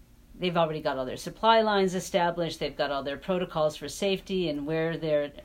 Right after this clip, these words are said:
you know, where they're buying their things from and how they're converting whatever their raw materials are into the plasticizers and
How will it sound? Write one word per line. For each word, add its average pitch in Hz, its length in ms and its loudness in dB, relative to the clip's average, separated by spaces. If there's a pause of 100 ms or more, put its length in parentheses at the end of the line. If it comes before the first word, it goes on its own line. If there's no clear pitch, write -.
you 165 100 -4
know, 135 420 -8
where 156 200 -6
they're 147 100 -2
buying 170 400 0
their 170 160 0
things 165 300 -6
from 151 240 -4
and 135 100 -8
how 156 160 -2
they're 151 140 -4
converting 156 920 -6 (100)
whatever 151 420 0
their 143 120 -4
raw 147 180 0
materials 147 520 -6
are 139 220 -4
into 151 340 -8
the 147 80 -14
plasticizers 147 960 -6
and 131 220 -6